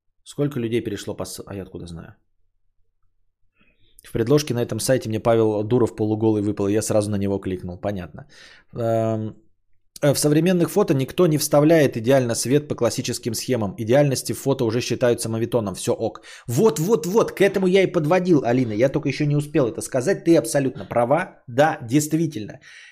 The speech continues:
И мне не нравится эта тенден-, тенденция. Это же журнал Vogue, об чём я и хотел сказать. Вот ещё эти современные Vogue ещё, ну,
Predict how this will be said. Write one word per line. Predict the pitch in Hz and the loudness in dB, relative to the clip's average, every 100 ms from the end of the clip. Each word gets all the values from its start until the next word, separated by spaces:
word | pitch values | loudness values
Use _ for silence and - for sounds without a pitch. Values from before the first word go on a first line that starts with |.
| - | 2
И | 180 | 4
мне | 196 214 | 4 4
не | 220 220 | 4 4
нравится | 220 226 247 202 156 - | 4 4 4 4 2 4
эта | 165 151 143 | 4 4 2
тенден-, | 160 156 147 175 151 110 | 0 0 0 0 0 -2
тенденция. | - 147 139 147 90 - - - _ _ _ - | 0 2 4 2 0 -10 -14 -20 _ _ _ -2
Это | 165 220 233 | 2 2 2
же | 240 | 0
журнал | 185 226 208 233 202 | 2 2 2 2 2
Vogue, | 151 262 190 - | 2 2 2 0
об | 139 | -8
чём | - 220 | 0 2
я | 185 | 4
и | 175 | 2
хотел | 175 170 165 | 0 -2 -2
сказать. | - 139 131 117 - - - - - | -2 -2 2 0 0 -14 -20 -20 -2
Вот | 170 185 | 0 2
ещё | - 240 | -2 -4
эти | - | -4
современные | - 175 190 220 214 185 156 | -4 -2 0 0 2 2 0
Vogue | 147 127 165 196 | -2 0 2 2
ещё, | 170 147 180 151 | 0 -2 0 0
ну, | 156 151 | -2 -6